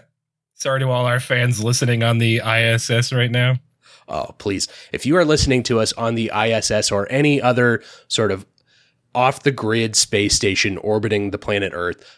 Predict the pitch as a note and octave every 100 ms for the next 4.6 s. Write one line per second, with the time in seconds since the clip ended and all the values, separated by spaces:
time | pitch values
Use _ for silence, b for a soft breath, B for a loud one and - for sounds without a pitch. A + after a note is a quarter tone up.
0 | - D#2 - C3 E3+ D3 C3+ C3 A#2+ -
1 | D3+ F3 B2+ B2 A#2+ A#2 A2+ A2 G#2 -
2 | G#2 G#2+ A2 C#3+ A#2 A2+ G#2+ G2 F#2+ G2
3 | G2 F#2+ - D4 - - G#3 A3+ D#3+ D#3+
4 | D3+ - C3 B2 A#2 A2+